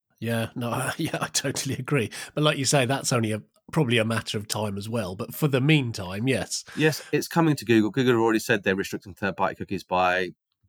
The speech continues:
Speaker 2: October twenty-three. Google Analytics no longer works properly because of the amount of third party that's being blocked. So G A four is, is gonna be rolled out.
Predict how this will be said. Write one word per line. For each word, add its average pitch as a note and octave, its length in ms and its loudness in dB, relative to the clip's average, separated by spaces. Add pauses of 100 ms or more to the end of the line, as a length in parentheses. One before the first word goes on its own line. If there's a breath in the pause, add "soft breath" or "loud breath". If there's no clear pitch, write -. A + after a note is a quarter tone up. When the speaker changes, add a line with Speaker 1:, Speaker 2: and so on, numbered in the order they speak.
(140)
Speaker 2:
October F#2 460 -2
twenty-three. F#2 760 -2 (760 soft breath)
Google G2+ 240 4
Analytics G#2 600 0
no G2+ 160 -2
longer G2 240 -2
works F#2+ 240 -4
properly G2 480 -2
because E2+ 280 -14
of F2 80 -12
the F#2+ 60 -4
amount F#2 260 -4
of F2 80 -16
third F#2+ 240 -4
party F2+ 240 -4
that's D#2+ 100 -12
being F2+ 220 -6
blocked. F2+ 340 -8
So F2+ 420 -4
G - 160 -2
A F#2 120 2
four F2+ 440 -6
is, F2+ 240 -10
is F#2+ 200 -10
gonna F2+ 200 -8
be F2+ 120 -10
rolled F2 260 -10
out. F#2 220 -4